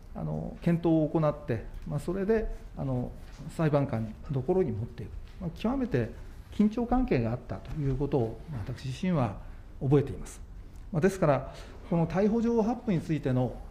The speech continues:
まあ、司法判断というのは、私としては、まあ、相当厳格なものであって、まあ、ここの部分で相当な、あの、抑えって言いますかね、あの、あるんだろうなというような感じを持っています。まあ、これはまあ私の印象です。次に現行犯逮捕、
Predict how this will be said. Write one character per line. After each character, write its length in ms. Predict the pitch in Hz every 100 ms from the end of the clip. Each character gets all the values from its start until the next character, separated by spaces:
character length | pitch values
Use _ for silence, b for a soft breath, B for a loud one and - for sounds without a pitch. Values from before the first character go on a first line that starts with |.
| 202
ま 80 | 143
あ、 20 |
司 160 | 127 139
法 180 | 156 175
判 200 | 208 196
断 180 | 131
と 120 | 110 120
い 20 |
う 40 |
の 100 | 117
は、 120 | 107 - B B B
私 340 | 127 160 160 -
と 100 | 214
し 120 | -
て 60 |
は、 260 | 254 135 143
ま 60 | 127
あ、 40 |
相 160 | - 156
当 120 | 165
厳 180 | 135 160
格 220 | 170 165
な 100 | 175
も 120 | 175
の 120 | 175
で 80 | 127
あ 60 | 101
っ 20 |
て、 260 | - 98 - B B -
ま 80 | -
あ、 40 | -
こ 140 | 175
こ 120 | 233
の 100 | 240
部 120 | 220
分 220 | 240 208 160
で 140 | 156
相 200 | - 165
当 200 | 170 170
な、 280 | 160 151 - -
あ 40 |
の、 140 | 131 131 -
抑 300 | 175 - 185
え 80 | 175
っ 20 |
て 160 | - -
言 40 | 98
い 40 |
ま 100 | 107
す 80 | -
か 80 | -
ね、 100 | 156 - - -
あ 80 | 147
の、 200 | 131 156
あ 80 | 151
る 80 | 127
ん 80 |
だ 80 | 104
ろ 60 | 107 101
う 20 |
な 80 | 131
と 140 | - - 220
い 100 | 170
う 80 |
よ 120 | 165 147
う 20 |
な 140 | 117 - -
感 160 | 151 147
じ 140 | 151
を 80 | 151
持 100 | 165
っ 20 |
て 160 | - 110
い 40 |
ま 100 | 101
す。 120 | - - B B B -
ま 80 | 175
あ、 20 |
こ 80 | 170
れ 60 | 151
は 40 |
ま 80 | 117
あ 20 |
私 240 | 113 104 113
の 80 |
印 180 | 107 107
象 60 | -
で 120 | -
す。 120 | - - - - B B B
次 200 | - 247
に 60 | 170
現 280 | 101 151 202
行 80 | 208
犯 160 | 208
逮 180 | 208 185
捕、 160 | 107